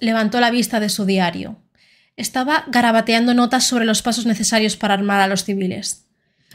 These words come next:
Recordatorios, órdenes, ideas. Frunció el ceño arrugando su frente.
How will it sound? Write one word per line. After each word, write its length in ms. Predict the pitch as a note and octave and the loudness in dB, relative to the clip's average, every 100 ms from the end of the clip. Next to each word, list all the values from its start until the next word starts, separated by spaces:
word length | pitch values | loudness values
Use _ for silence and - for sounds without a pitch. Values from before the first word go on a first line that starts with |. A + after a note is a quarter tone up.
| - | -6
Recordatorios, 960 | B3 A#3 G#3+ G#3 A#3 A3+ A3+ A3+ - - | -2 0 0 0 0 0 -2 -4 -8 -2
órdenes, 720 | A#3+ A#3 G#3+ G#3 G#3+ G#3+ - | 0 2 2 2 0 -2 -4
ideas. 760 | A3 A3+ A3+ G#3+ G#3+ G#3+ - _ _ _ _ _ _ _ _ | 0 2 4 2 0 -6 -12 _ _ _ _ _ _ _ _
Frunció 420 | B3 A3 C4+ D#4 | -2 -2 2 0
el 60 | D4 | 2
ceño 420 | - B3+ A#3 A3 | 0 2 2 0
arrugando 400 | G#3+ G#3 G3+ G3+ | 2 2 2 0
su 160 | G3 | -2
frente. 540 | F3+ G#3 F#3 F#3+ F#3 | -2 0 0 0 -4